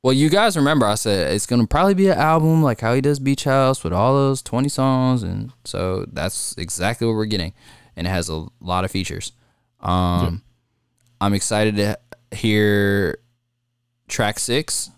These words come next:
Speaker 1: with Thundercat, Anderson .Paak, and Ye. Um,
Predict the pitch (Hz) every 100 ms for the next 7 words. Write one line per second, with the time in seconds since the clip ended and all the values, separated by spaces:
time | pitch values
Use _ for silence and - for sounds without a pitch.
0 | - 92 - 113 117 113 123 147 - -
1 | _ - 101 101 98 95 113 139 - 87
2 | 87 107 160 - _ _ _ _ _ -
3 | _ _ _ - - 85 85 85 85 80
4 | 80